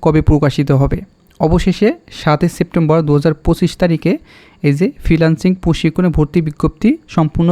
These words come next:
বিনামূল্যে আপনার নিজ জেলা থেকে এই প্রশিক্ষণটি করতে পারবেন। এখানে সর্বমোট আটচল্লিশটি জেলার নাম দেওয়া আছে, তবে আপনারা এই আটচল্লিশটি জেলার বাইরেও অন্যান্য জেলা প্রার্থীগণও এই আটচল্লিশটি জেলায়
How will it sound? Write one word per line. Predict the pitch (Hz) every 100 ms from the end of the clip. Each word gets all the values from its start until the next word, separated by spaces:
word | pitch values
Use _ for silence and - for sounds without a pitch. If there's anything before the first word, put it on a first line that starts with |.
| 160
বিনামূল্যে | 156 151 151 156 202 175
আপনার | - 151 165 - - - - 156
নিজ | 165 143
জেলা | 170 165
থেকে | 185 190 175
এই | 165
প্রশিক্ষণটি | 160 151 156 - 170 175
করতে | 165 - 147
পারবেন। | 143 139 - _ _ 147
এখানে | 180 185 -
সর্বমোট | 165 165 180 -
আটচল্লিশটি | 156 - 170 170 175 147
জেলার | 156 170 220 202 156
নাম | 151 151 147
দেওয়া | 147
আছে, | 143 226 349 _ _ -
তবে | 151 156
আপনারা | 151 156 175 -
এই | 170 160
আটচল্লিশটি | 147 156 156 165 170 143
জেলার | 151 170 - 143
বাইরেও | 143 143 175 -
অন্যান্য | 170 156 156 147
জেলা | 147 151
প্রার্থীগণও | 160 151 - 170 180 214 - - - _ -
এই | 165 -
আটচল্লিশটি | 156 - 165 165 - 170
জেলায় | 151 160 220